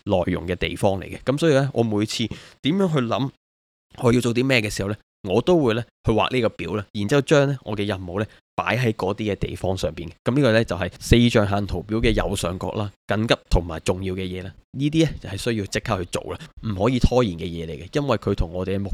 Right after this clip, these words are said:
標呢，非常之有關聯嘅。咁第二個呢，好重要，但係呢，好多人呢，都會忽視咗嘅呢，就係呢，喺呢個圖表嘅右下角嘅地方啦。圖表右下角地方代表咩啊？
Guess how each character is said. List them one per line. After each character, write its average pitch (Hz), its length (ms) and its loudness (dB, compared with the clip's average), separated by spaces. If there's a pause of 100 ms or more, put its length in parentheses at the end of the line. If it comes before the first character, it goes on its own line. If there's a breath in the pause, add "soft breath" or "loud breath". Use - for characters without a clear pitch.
標 110 120 4
呢， 110 80 4
非 120 180 2
常 85 280 -4
之 110 180 -2 (180)
有 101 140 0
關 107 280 -2
聯 98 160 -6
嘅。 - 120 -8 (540)
咁 233 140 0
第 139 160 2
二 123 60 0
個 135 140 2
呢， 151 140 0 (300)
好 156 160 2
重 117 180 -2
要， 110 120 -2
但 104 120 -4
係 104 120 -2
呢， 131 60 -4
好 107 340 -6
多 143 140 2
人 95 80 -4
呢， 104 120 -2
都 123 160 0
會 107 80 4
忽 113 160 0
視 - 260 -4
咗 92 160 -6
嘅 101 100 -4
呢， 104 120 -4 (260 loud breath)
就 104 120 0
係 101 140 0
呢， 123 120 0 (260 loud breath)
喺 117 120 -2
呢 160 80 -2
個 156 80 0
圖 85 320 -4
表 104 120 -2
嘅 110 140 -4 (140)
右 87 260 -10
下 87 220 -8
角 - 100 -6
嘅 85 140 -6
地 82 160 -12
方 101 240 -8
啦。 - 80 -18 (120)
圖 107 140 2
表 170 100 4
右 165 140 0
下 104 140 0
角 104 100 2
地 104 100 0
方 123 160 -2
代 104 120 2
表 101 100 -2
咩 101 80 -2
啊？ - 60 -6